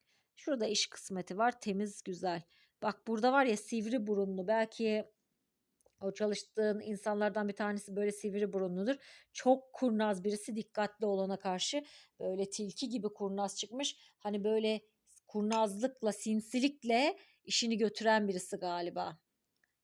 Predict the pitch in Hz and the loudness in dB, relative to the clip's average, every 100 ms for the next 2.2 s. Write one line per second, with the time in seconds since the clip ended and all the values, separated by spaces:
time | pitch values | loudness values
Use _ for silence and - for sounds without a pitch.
0 | - 269 247 - 190 - 233 - - 196 | -10 -2 -2 0 -2 0 -4 -6 -4 -4
1 | - 190 180 180 165 170 160 - 180 196 | -2 -4 -4 -6 -8 -10 -10 -10 -10 -8
2 | 185 180 | -10 -10